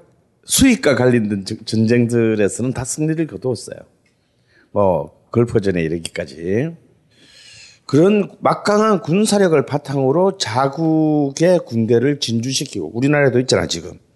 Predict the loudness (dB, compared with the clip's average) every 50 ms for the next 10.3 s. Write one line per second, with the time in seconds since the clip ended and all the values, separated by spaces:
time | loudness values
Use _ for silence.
0 | _ _ _ _ _ _ _ _ 0 2 2 4 2 2 0 0 -2 -4 -4 -4
1 | -2 -2 -2 -2 -4 -8 -10 -6 -2 0 0 0 -2 -6 -16 _ _ _ _ _
2 | _ _ _ _ 0 2 2 2 0 -4 -2 0 0 2 2 2 0 0 0 -4
3 | -10 _ _ _ _ _ _ _ _ _ _ _ _ _ _ _ _ _ _ _
4 | _ _ 0 2 2 4 2 2 2 0 -2 -2 -2 -2 0 0 2 2 2 2
5 | 2 2 2 2 0 0 -4 -12 _ _ _ _ 0 2 4 4 4 4 2 0
6 | -2 -4 -10 -8 -6 -6 -2 0 0 0 0 -2 -4 -8 -14 _ _ _ _ _
7 | _ _ _ _ _ _ _ _ _ _ -2 0 2 2 2 2 0 0 0 2
8 | 4 4 4 4 4 4 2 2 0 -2 -2 -2 -4 -4 -4 -4 -6 -4 -4 -4
9 | -4 -4 -2 -2 -4 -4 -2 -2 -4 -2 -2 -2 0 0 0 0 -2 -4 -4 -2
10 | 0 0 0 -2 -4